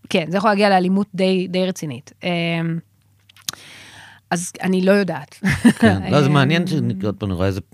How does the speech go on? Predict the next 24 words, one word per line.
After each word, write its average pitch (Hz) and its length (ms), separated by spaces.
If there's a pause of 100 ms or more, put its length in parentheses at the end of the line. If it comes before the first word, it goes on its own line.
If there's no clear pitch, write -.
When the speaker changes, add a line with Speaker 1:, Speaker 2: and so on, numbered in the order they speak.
(160)
Speaker 2:
פרלל 95 400
ישראל, 95 460
כאילו 98 180
שהם, 92 320 (1400)
השמאל 147 460 (580)
תמיד, 117 440
כאילו, 95 480
מסורתית 95 680
מאוד 98 240
עסוק 98 260
במה 92 220
שהיום 95 340
אופנתי 90 400
לקרוא 87 280
virtue 82 280
signaling. 69 560 (200)
Speaker 1:
מהמם. 220 200
Speaker 2:
כלומר, 92 240
ה-, 87 200 (100)
ה-, 90 40 (100)
התחושה 143 680
של 135 280
"אני, 110 360 (140)
אני 104 180